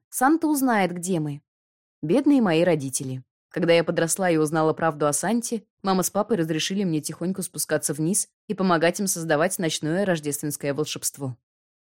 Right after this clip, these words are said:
Тогда я впервые поняла, в какую почти невероятную ситуацию поставила их в отеле.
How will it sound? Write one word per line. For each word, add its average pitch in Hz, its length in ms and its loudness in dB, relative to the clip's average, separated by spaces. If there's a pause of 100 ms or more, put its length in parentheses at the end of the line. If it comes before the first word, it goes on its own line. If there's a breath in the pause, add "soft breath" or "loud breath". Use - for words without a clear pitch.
(400)
Тогда 180 280 4
я 330 80 4
впервые 240 360 2
поняла, 208 500 2
в - 80 -10
какую 214 300 -2
почти 185 320 0
невероятную 185 600 2
ситуацию 196 580 -2
поставила 185 560 0
их 156 280 -2
в 165 40 -4
отеле. 139 480 -4